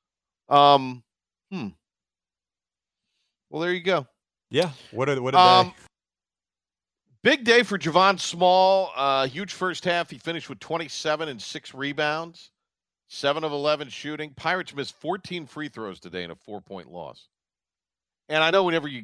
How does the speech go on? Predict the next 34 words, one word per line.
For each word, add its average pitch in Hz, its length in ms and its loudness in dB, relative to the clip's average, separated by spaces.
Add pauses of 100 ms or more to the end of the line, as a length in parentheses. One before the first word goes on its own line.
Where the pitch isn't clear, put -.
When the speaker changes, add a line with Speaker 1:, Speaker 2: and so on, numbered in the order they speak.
(120)
Speaker 2:
roll 151 220 0
that 131 160 -2
number 131 320 -4
out 113 180 -2
there, 113 260 -8
I 131 40 -10
mean, 131 100 -12
look, 113 140 -10
they're 127 100 -10
not 127 140 -4
gonna 113 120 -8
go 107 120 -8
thirty-eight 110 540 -8
for 95 100 -18
thirty-eight, 98 500 -12
but 101 100 -14
if 95 100 -18
you 185 40 -14
go 208 120 -6
to 165 80 -4
the 113 120 -10
free 147 240 -10
throw 120 200 -6
line 107 300 -6
thirty-eight 117 440 -8
times, 107 380 -10
you 107 80 -18
gotta 113 200 -6
make 95 380 -12 (1200)
at - 300 -20
least - 260 -10
thirty 117 320 -8
of 53 140 -20
them. - 100 -20